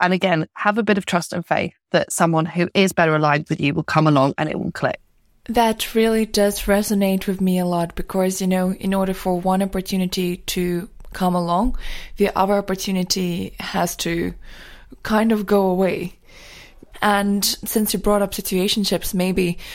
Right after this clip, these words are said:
Speaker 2: the whole purpose of you being in one was to figure out that you actually don't want to be in one anymore. And then next time when you're gonna meet someone great, you're already gonna keep that in mind and be like, "Hey, I've tried that. It doesn't work for me."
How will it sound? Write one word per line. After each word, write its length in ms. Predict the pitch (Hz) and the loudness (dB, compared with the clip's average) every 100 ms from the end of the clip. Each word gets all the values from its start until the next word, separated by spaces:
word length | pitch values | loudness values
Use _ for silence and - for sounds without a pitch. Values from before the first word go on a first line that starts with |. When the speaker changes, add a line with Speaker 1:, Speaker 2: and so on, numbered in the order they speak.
| - - | -16 -2
Speaker 2:
the 80 | 202 | 0
whole 260 | 185 196 190 | 4 4 4
purpose 460 | 196 233 269 233 | 2 2 0 -2
of 140 | 196 190 | -2 -2
you 120 | 185 | -2
being 260 | 180 170 165 | 0 -2 0
in 120 | 160 | -2
one 300 | 160 214 220 | -2 -2 0
was 160 | 180 | 0
to 80 | 190 | -2
figure 320 | 185 185 185 | -4 -2 2
out 180 | 180 170 | 2 0
that 220 | 160 160 | -4 -4
you 80 | 165 | -2
actually 400 | 135 - 190 170 | -2 -4 -4 -4
don't 320 | 165 254 339 | 0 0 2
want 220 | 262 170 - | 2 2 -2
to 80 | |
be 140 | 170 165 | -2 0
in 140 | 170 | 0
one 160 | 156 151 | 0 0
anymore. 500 | 156 175 165 143 - - - - - - - | 0 2 2 2 -2 -12 -20 -18 -18 -8 0
And 260 | 208 214 | 2 4
then 320 | 214 214 214 233 | 2 4 4 4
next 300 | 294 - - | 2 0 0
time 240 | 233 202 | 2 2
when 160 | 185 185 | 0 0
you're 80 | |
gonna 240 | 180 180 180 | 0 0 0
meet 200 | 226 277 | -2 -2
someone 380 | 262 208 175 175 | -2 0 -2 0
great, 380 | 165 175 226 - - - - | 0 0 -2 -6 -14 -18 0
you're 160 | 208 | 2
already 300 | 202 202 214 | 4 4 2
gonna 240 | 190 202 202 | 2 2 2
keep 260 | - 208 | 0 2
that 160 | 202 190 | 2 2
in 140 | 208 | 2
mind 440 | 220 214 170 170 - | 2 2 0 -4 -4
and 440 | - 180 165 165 - - - - | -2 0 0 -2 -4 -10 -16 0
be 100 | 190 | 4
like, 220 | 190 170 | 4 0
"Hey, 460 | - - 277 320 381 - | -2 2 2 2 -2 -2
I've 180 | 202 - | -2 -2
tried 440 | - 277 269 226 | 0 2 2 2
that. 360 | 202 180 220 - | 2 2 0 -2
It 160 | 240 233 | -2 2
doesn't 340 | 226 208 196 | 2 2 0
work 220 | 180 196 - | 0 -2 0
for 160 | 277 | 0
me." 320 | 302 381 381 | 2 0 -4